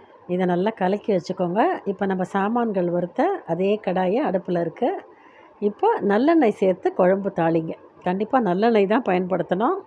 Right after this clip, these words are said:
நல்லெண்ணெய் சேர்த்து செஞ்சாதான் மிளகு குழம்பு ரொம்ப டேஸ்டா இருக்கும். நல்லா உண்டுன ஒரு குழிக்கரண்டி, சின்ன குழிக்கரண்டி அளவு எண்ணெய் வச்சுக்கோங்க. நம்ம விடுற எண்ணெயெல்லாம் கடைசியில பிரிஞ்சு வந்துரும்.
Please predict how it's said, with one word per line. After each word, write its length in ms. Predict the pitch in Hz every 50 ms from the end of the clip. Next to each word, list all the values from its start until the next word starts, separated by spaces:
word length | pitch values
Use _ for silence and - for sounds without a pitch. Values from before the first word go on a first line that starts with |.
| _ - - - - - - - - - - 180
நல்லெண்ணெய் 440 | 180 202 226 262 302 294 247 202 196 -
சேர்த்து 220 | 196 196 196 - 196 -
செஞ்சாதான் 420 | 190 185 180 202 196 196 254 330 269 180
மிளகு 220 | 180 202 196 196 - -
குழம்பு 240 | 175 175 180 196 233 254 196
ரொம்ப 160 | 165 190 208 240 233
டேஸ்டா 340 | 190 170 170 - - - 175 -
இருக்கும். 260 | - - - - - - - - - - - - - 202
நல்லா 160 | 196 226 247 233 202 202
உண்டுன 280 | 220 247 240 254 247 277 262 214
ஒரு 80 | 190 180 - 208
குழிக்கரண்டி, 500 | 214 220 220 - 202 202 214 233 226 - - - - - - - -
சின்ன 260 | 254 254 254 254 262 262 -
குழிக்கரண்டி 520 | 208 226 226 - 214 202 190 175 180 185 175
அளவு 220 | 175 202 220 277 403 453 - - - - - - - 175
எண்ணெய் 220 | 180 196 208 196
வச்சுக்கோங்க. 420 | 175 156 - 170 - 175 165 165 - - - - - - - - -
நம்ம 160 | 180 202 208 202 190
விடுற 180 | 202 208 269 269 233 208 190
எண்ணெயெல்லாம் 460 | 196 214 240 254 226 196 214 254 359 427 -
கடைசியில 340 | - 175 185 - - 220 240 233 -
பிரிஞ்சு 320 | 240 247 262 254 233 247 202
வந்துரும். 340 | 175 175 175 180 196 175 -